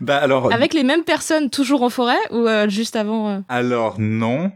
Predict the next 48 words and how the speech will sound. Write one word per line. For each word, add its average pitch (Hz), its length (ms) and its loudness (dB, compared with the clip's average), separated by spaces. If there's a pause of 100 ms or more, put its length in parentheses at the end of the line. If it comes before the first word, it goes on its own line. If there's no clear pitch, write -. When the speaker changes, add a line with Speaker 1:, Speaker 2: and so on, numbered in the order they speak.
Speaker 1:
mais 113 220 -2
c'est 113 140 -4
aussi 107 300 -2
une, 107 160 -2
une 95 280 -2
expérience 101 560 -6
un 95 60 -6
peu 95 100 -6
marrante. 95 540 -2
C'était, 104 400 -4
bah, 92 200 0 (260)
un 104 100 -2
ou 120 100 0
deux 110 120 0
mois 104 180 0
plus 98 140 -10
tôt. 104 320 -4 (180)
Je - 180 -2
découvre, 120 540 -2
euh, 95 140 2
ce 104 180 -2
site 117 500 -4
de 98 220 0
rencontres 104 680 -2
gays. 98 360 -2 (640)
Et 113 300 2
sur 104 220 -2
ce 104 120 0
site, - 640 -4
je - 120 -4
rencontre 101 380 0
un 107 100 0
couple 117 360 -6 (320)
qui - 160 -4
avait, 98 380 0
euh, 92 40 0
je - 120 -14
sais - 160 -10
pas, 95 100 -2
entre 95 340 -2
vingt-cinq 87 500 -2
et 95 60 -2
trente-cinq 90 420 -2
ans, 98 100 2
quelque 95 120 -2
chose - 220 -8
comme 87 140 -4
ça. - 200 -6